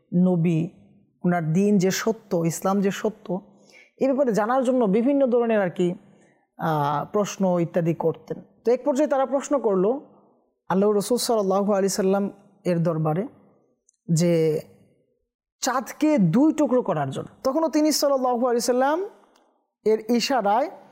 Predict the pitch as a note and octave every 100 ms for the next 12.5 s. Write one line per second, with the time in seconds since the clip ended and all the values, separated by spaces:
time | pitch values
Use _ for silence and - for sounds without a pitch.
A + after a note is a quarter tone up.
0 | _ _ _ _ - B3+ A#3 A#3+ D4 E4+
1 | F#4 - F3+ D#3+ G3 D#4 D#4 D4+ D4 C#4
2 | E3+ E3 C#4 D#4+ - _ _ - G#3 A3+
3 | A3+ B3+ - A#3+ A3 G#3+ A#3 A#3+ C#4 C4+
4 | F#3+ G#3+ - F3+ D3+ - - - _ _
5 | _ _ _ _ _ _ _ _ _ F3+
6 | G3+ G3+ A3+ A#3+ A#3+ B3 A#3+ C4+ A3+ A#3
7 | B3 B3 A#3+ C4+ - - A#3+ B3 A3 -
8 | B3+ - G#3+ B3+ - G#3+ G3+ G3+ A#3 F4+
9 | - - - - - _ C4+ B3 A3 C#4
10 | G#3 F#3 C#4+ D4+ C#4+ C4 A#3 G#3 F3+ E3+
11 | D#3 - B2 - _ _ _ _ _ -
12 | - G3 G3+ G#3